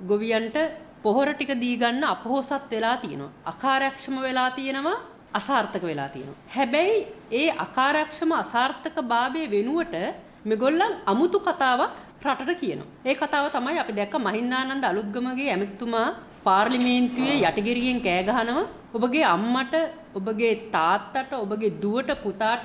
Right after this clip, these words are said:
පිළිකාව වකුගඩු රෝගය හැදෙනවට කැමතිද?" කියලා. අපි කනගාටුවටපත් වෙනවා එතුමාලගේ තියෙන දැනුම ගැන. කෘෂිකර්ම ඇමතිවරයා විදියට එතුමට තියෙන දැනුම ගැන අපි ඉතාමත් කනගාටුවටපත් වෙනවා. එතුමලා වකුගඩු රෝගය,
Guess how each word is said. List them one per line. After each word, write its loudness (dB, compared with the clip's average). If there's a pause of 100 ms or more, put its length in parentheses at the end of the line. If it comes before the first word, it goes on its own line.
(160)
පිළිකාව 0 (200)
වකුගඩු -2
රෝගය -2
හැදෙනවට -4
කැමතිද?" -6
කියලා. -10 (280)
අපි 2
කනගාටුවටපත් 4
වෙනවා 4 (220)
එතුමාලගේ 2
තියෙන 2 (560)
දැනුම 4
ගැන. -2 (140)
කෘෂිකර්ම 0
ඇමතිවරයා 2
විදියට -2 (300)
එතුමට 4
තියෙන 2 (240)
දැනුම 4
ගැන 4
අපි 0 (100)
ඉතාමත් 2 (240)
කනගාටුවටපත් 2
වෙනවා. -8 (320)
එතුමලා 6 (260)
වකුගඩු 4
රෝගය, 6